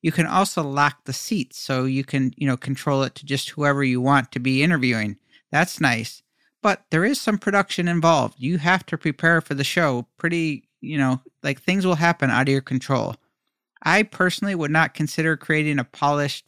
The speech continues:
finished podcast from Blab, but there are a lot of people who do so. So if that's you, here's how.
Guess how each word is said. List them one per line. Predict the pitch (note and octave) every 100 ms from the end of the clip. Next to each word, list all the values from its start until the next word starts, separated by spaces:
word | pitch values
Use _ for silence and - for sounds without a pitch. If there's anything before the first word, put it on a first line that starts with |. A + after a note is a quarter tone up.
| -
finished | D#3 C#3 -
podcast | D3 D3+ - E3 D#3
from | - D3+
Blab, | C#3+ D3+ E3 - _ _ _ _ -
but | F#3+ - _ F3
there | D3+ C3+
are | D#3+ D#3+ -
a |
lot | C3+ C3 E3+
of |
people | F#3 G3+ G#3+
who | G3+
do | E3
so. | D#3 D#3 D3+ D3 _ _ _
So | B2
if | B2 B2
that's | C#3+ F#3 -
you, | E3 E3 D3+ _
here's | _ D#3 D#3
how. | - G#2+ -